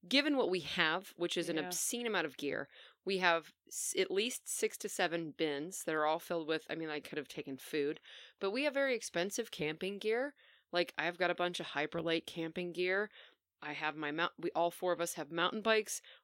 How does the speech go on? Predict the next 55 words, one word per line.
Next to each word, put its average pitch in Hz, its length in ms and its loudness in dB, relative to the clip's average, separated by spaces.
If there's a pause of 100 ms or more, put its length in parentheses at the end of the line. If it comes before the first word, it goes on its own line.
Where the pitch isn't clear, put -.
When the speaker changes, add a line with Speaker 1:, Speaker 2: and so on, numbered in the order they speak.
(100)
Speaker 1:
All 147 100 0
four 156 220 -2
of 151 80 -4
us 160 140 -4
had 165 200 -4
packs. - 560 -2 (560)
The 165 140 2
only 190 120 0
thing 190 120 -2
that 170 80 -4
got 165 160 0
stolen 170 240 -2
from 170 200 -4
me 180 120 2
was 165 160 0
all 156 80 -4
my 147 100 -2
cash, 170 640 0 (180)
which - 180 -8
is 147 120 -10
a 147 40 -14
bummer. 170 320 2 (120)
I, 160 80 4 (200)
it 165 80 0
was 151 140 -6
like, 151 220 -4
if 160 120 -4
we 165 100 0
got 147 140 0
a 143 40 -2
hotel, 143 580 -2 (140)
I 160 60 2
wanted 143 240 -4
to 185 80 -4
be - 40 -4
Speaker 2:
Yeah. - 60 0
Speaker 1:
able 139 100 -2
to 147 60 -2
buy 147 160 0
a 143 60 0
Speaker 2:
Still, 151 120 -2
Speaker 1:
hotel. 392 160 6
Speaker 2:
it 208 40 6
was 202 120 -2
two 403 260 2
hundred 160 280 -4
bucks. 170 580 6
Speaker 1:
Yeah. 294 240 10
Speaker 2:
Like, 277 160 2 (400)
Speaker 1:
Yeah, 226 360 8 (180)
um, 185 380 4 (140)
but 247 140 6
in 277 100 6
the 277 120 8
end 269 300 6